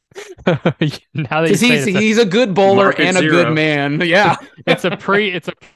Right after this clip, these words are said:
Speaker 1: pre-, pre-, it's a prehistoric prequel, yes, to, <laughs> to it. Um,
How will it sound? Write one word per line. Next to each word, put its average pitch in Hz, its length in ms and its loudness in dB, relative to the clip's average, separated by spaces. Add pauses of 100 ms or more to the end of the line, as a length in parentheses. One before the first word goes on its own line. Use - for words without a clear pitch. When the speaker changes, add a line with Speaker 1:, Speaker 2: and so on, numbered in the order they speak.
(120)
Speaker 1:
pre-, 196 200 -6
pre-, 202 220 -10
it's 180 160 -12
a 156 60 -10
prehistoric 180 640 -12
prequel, 135 400 -16
yes, 117 380 -16
to, 151 180 -4
<laughs> 170 760 -10
to 156 220 -4
it. 156 180 -6
Um, 147 380 -4